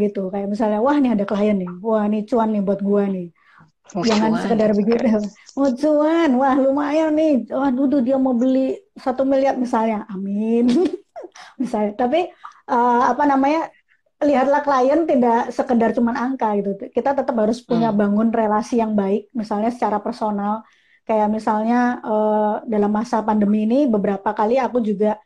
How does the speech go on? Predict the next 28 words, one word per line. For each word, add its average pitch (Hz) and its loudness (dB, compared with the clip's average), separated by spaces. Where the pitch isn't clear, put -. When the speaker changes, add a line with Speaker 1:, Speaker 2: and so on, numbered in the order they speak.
Speaker 1:
tap 220 -2
in 254 2
beberapa, 202 0
eh, 190 -8
klien 202 0
ya, 208 -2
yang, 202 -6
yang, 196 -6
yang 208 -6
existing 214 -4
gitu, 220 -2
yang 202 -6
aku 254 -6
biasanya 220 0
tanya, 233 0
"Gimana 247 2
work 240 0
from 233 2
home? 247 2
Apa 226 -6
kabar, 233 2
Mbak, 233 2
Pak?" 226 0
Kayak 240 -6
gitu. 240 4
Speaker 2:
Hmm. 190 0
Speaker 1:
Dan 214 2
itu, 294 0